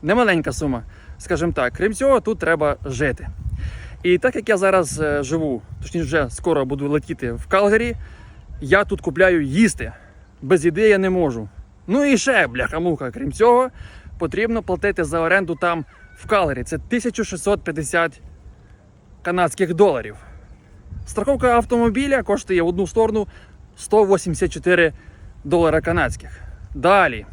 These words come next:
Садочок п'ятсот доларів. І суть цієї поїздки в мене була в тому, щоб побачитися з рідними, провести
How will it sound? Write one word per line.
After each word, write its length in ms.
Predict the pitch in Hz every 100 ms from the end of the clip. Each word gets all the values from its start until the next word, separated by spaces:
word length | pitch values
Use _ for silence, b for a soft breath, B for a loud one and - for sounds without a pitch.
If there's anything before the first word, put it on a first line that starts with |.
| - - - B B B B
Садочок 560 | - 196 214 233 - -
п'ятсот 380 | 165 151 196 202
доларів. 440 | 185 190 139 117 - -
І 120 | 185
суть 360 | 156 - 254 -
цієї 240 | 175 180
поїздки 380 | 185 214 269 208
в 40 |
мене 180 | 185 180
була 200 | 165 170
в 60 | 156
тому, 280 | 226 269
щоб 140 | 190 165
побачитися 580 | 160 185 208 - - 175
з 100 | 156
рідними, 380 | 202 143 127
провести 560 | 117 156 202 254 196 175